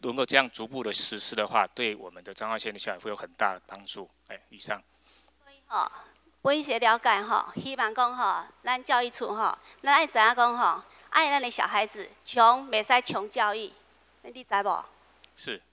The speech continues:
Speaker 2: 都希望讲吼，咱对教育、对囡仔，爱多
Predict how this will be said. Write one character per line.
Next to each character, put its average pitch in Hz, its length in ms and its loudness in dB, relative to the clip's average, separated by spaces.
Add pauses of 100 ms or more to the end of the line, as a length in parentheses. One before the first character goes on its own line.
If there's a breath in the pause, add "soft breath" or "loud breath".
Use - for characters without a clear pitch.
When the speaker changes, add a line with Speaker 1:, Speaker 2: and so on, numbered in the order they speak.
(240)
Speaker 2:
都 311 120 2
希 294 200 -2
望 233 200 4
讲 254 240 4
吼， 226 280 2 (280)
咱 285 300 4 (140)
对 294 200 0
教 254 220 4
育、 226 240 2
对 285 200 -4
囡 269 180 -8
仔， 415 240 0 (380 soft breath)
爱 262 160 4
多 247 460 4